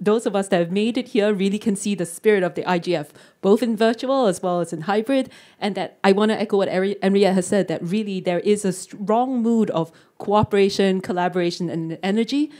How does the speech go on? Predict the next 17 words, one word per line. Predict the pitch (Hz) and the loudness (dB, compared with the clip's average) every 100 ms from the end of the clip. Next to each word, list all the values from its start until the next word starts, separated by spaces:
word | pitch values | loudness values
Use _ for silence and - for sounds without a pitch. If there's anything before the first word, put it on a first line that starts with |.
| - - | -20 -6
that | - | -2
I | 240 | -2
think | 294 294 | -4 -6
comes | 285 294 294 | -4 -2 -2
from | - 190 185 | -4 -4 -4
us | 214 208 | -8 -6
now | 202 196 | -6 -6
being | 190 185 | -4 -2
able | 175 175 | -2 -4
to | 170 | -6
be | - 277 | -4 -4
in | 240 | -4
person, | 196 180 175 | -6 -6 -6
but | 165 | -6
also | 175 202 | -6 -8
connected | - 202 208 - 185 | -8 -6 -4 -2 -2
online | - 175 175 170 | -2 -4 0 -2